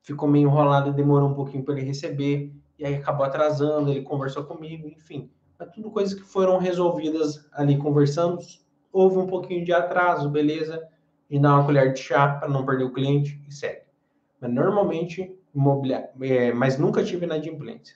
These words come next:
Todos pagaram, normalmente pagam certinho, pagam no vencimento, pagam conforme combinado. Como que eu cobro, Wagner? Olha, é assim, o ideal é, faz a vistoria,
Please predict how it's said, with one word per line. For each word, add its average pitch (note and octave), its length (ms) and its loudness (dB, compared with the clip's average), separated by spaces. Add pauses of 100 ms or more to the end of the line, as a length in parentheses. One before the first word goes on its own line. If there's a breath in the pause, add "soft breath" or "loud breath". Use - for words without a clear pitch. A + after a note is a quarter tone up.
Todos E3+ 220 -6
pagaram, C#3+ 380 2
normalmente F3+ 460 0
pagam D#3 240 0
certinho, C#3 400 -4
pagam C3+ 240 0
no B2+ 80 -4
vencimento, B2+ 580 -8
pagam C3 300 0
conforme B2 400 -6
combinado. B2 380 -16 (800)
Como C4+ 240 6
que C#4 60 8
eu C4 100 8
cobro, G3 360 4
Wagner? A#2+ 320 0
Olha, G3 340 -2 (160)
é D3 100 -6
assim, D#3 440 -8 (340)
o F#3 100 -8
ideal A3+ 340 4
é, D3 140 2
faz B3+ 320 0
a A#3+ 40 0
vistoria, F3+ 640 -4